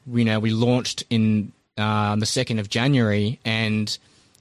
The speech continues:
you know, uh, pretty much around that same time, uh, the opportunity presented itself for the M B A, and I was like, "Wow, this would be a dream come true if I could get access to this scholarship," because the sad truth is, without it, there's just no way I would have been able to, to do the M B A.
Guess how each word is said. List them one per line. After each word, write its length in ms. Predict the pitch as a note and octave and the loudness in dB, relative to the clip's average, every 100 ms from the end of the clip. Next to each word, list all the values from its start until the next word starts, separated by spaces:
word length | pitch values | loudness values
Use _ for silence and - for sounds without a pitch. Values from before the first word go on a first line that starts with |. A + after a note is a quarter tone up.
| - | -4
you 80 | |
know, 80 | A#2 | -2
uh, 200 | - A#2+ | 0 0
pretty 240 | A#2 - D#3+ | -2 0 2
much 200 | D3 C3 | 2 0
around 220 | B2 B2 | 2 2
that 120 | A2+ | 0
same 240 | - A#2+ | 0 0
time, 400 | A2+ A#2+ B2+ A2+ | 0 2 2 4
uh, 160 | A2 G#2+ | 2 0
the 160 | G#2 A#2 | 0 0
opportunity 500 | A2 - B2 A#2+ A2+ | 0 -2 2 2 0
presented 360 | A#2 A2+ A#2+ | -2 -2 -2
itself 300 | A#2 - A2+ | -2 -4 -6
for 100 | - | -6
the 160 | A2 A2+ | -4 -2
M 100 | G#2+ | 0
B 140 | G#2+ | 0
A, 240 | A2 A2+ A2+ | 2 2 0
and 80 | |
I 40 | G#2+ | 0
was 120 | G#2 | -2
like, 100 | G#2 | -4
"Wow, 340 | G#2+ G#2+ G2+ - - - - - | -2 -2 -2 -6 -18 -20 -20 -2
this 180 | D3 - | -2 0
would 120 | B2 | 0
be 120 | A#2+ | 0
a 40 | A2+ | 2
dream 240 | A#2 A#2+ | 2 2
come 180 | A#2 A2 | 0 -2
true 180 | - A#2 | 0 0
if 120 | A2+ | 0
I 80 | A2 | -2
could 160 | A#2 | -2
get 120 | A2+ | -2
access 380 | A2 - - A#2 - | -2 -4 -4 -4 -2
to 280 | A2+ A2 A#2 | -2 -2 -2
this 200 | A#2 - | -2 -2
scholarship," 560 | - A#2 C3 B2 A2+ - | -2 -2 0 -2 -4 -6
because 380 | A#2 A2+ G#2 - - - - - | -4 -4 -4 -10 -20 -20 -20 -4
the 100 | A#2 | 0
sad 220 | C#3+ C3+ | 2 2
truth 240 | D3+ C#3 | 2 2
is, 180 | B2+ A2+ | 0 0
without 300 | A#2+ A#2+ B2 | 0 2 0
it, 140 | A#2 - | -2 -4
there's 200 | A2+ G#2+ | -4 -2
just 180 | G#2+ | -2
no 100 | A2+ | 0
way 140 | G#2+ G#2 | 0 0
I 40 | |
would 120 | G#2+ | 0
have 60 | G2+ | -2
been 120 | G#2 | -4
able 220 | G#2 G2+ | -2 -4
to, 240 | G#2+ G#2+ G2+ | -4 -2 -4
to 300 | - - A#2 | -8 -10 -2
do 180 | A#2 C#3 | 2 2
the 160 | A#2+ | 2
M 80 | G#2+ | 0
B 120 | G#2 | 0
A. 240 | G2+ G2 | 0 -2